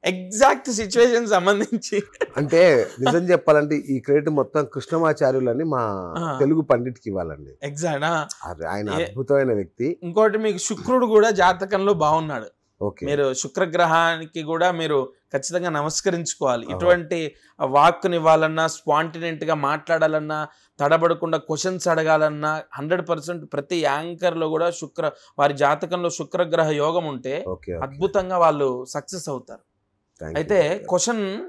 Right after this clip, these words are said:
Speaker 1: మీరు అడిగింది ఏంటి? ఆ,
Speaker 2: అంటే గ్రహ దోషాలను కనుక ఉన్న
Speaker 1: అవును.
Speaker 2: మనిషికి
Speaker 1: అవును.
Speaker 2: ఎదుగుదల ఆగిపోతుందా?
Speaker 1: అవును.
Speaker 2: అది ఆటంకంగా మారుతుందా ఈ గ్రహ దోషాలు?
Speaker 1: ఇక్కడ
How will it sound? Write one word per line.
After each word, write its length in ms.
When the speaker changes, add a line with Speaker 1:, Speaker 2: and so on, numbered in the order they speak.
Speaker 1:
మీరు 120
అడిగింది 340
ఏంటి? 440
ఆ, 320
Speaker 2:
అంటే 240
గ్రహ 220
దోషాలను 600
కనుక 280
ఉన్న 120
Speaker 1:
అవును. 200
Speaker 2:
మనిషికి 760
Speaker 1:
అవును. 220
Speaker 2:
ఎదుగుదల 600
ఆగిపోతుందా? 800
Speaker 1:
అవును. 220
Speaker 2:
అది 120
ఆటంకంగా 600
మారుతుందా 580
ఈ 120
గ్రహ 180
దోషాలు? 460
Speaker 1:
ఇక్కడ 480